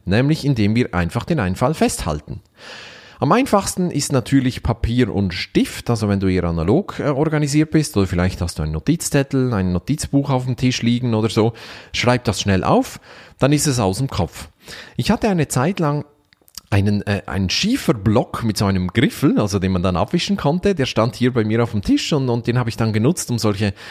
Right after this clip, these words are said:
Dinge einfach sehr schnell, äh, zu notieren und das war sehr schön und sehr stilvoll irgendwie.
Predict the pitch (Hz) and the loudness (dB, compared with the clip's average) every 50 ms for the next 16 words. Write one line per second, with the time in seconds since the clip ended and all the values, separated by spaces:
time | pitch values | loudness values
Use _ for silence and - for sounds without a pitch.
0 | - - - - 123 127 131 131 101 92 104 104 - 107 - - 98 98 98 95 | -20 -8 -2 0 2 2 4 2 2 0 0 -2 -2 -4 -2 0 0 0 0 0
1 | 98 90 92 98 98 95 - - - - - - 92 92 92 92 95 92 90 - | 0 0 2 2 0 -2 -4 -12 -20 -14 -6 -2 0 0 2 2 2 2 0 0
2 | - 110 98 90 87 - - 131 170 175 165 156 127 101 - 110 - 101 101 - | 0 0 2 0 0 -2 0 2 2 2 2 0 -2 -2 -2 -2 -2 -2 -2 -2
3 | - 87 80 - - - 156 156 147 147 143 123 104 - - 95 90 92 87 - | -2 -4 -4 0 2 2 4 4 4 2 2 0 -4 -4 -2 -2 -2 -2 -2 -6
4 | _ _ - - - - 165 196 180 147 165 156 151 139 - 117 139 143 135 139 | _ _ -12 -8 -2 0 0 0 0 2 2 2 2 2 2 2 2 2 2 0
5 | 139 127 127 127 127 139 | -2 0 2 2 2 2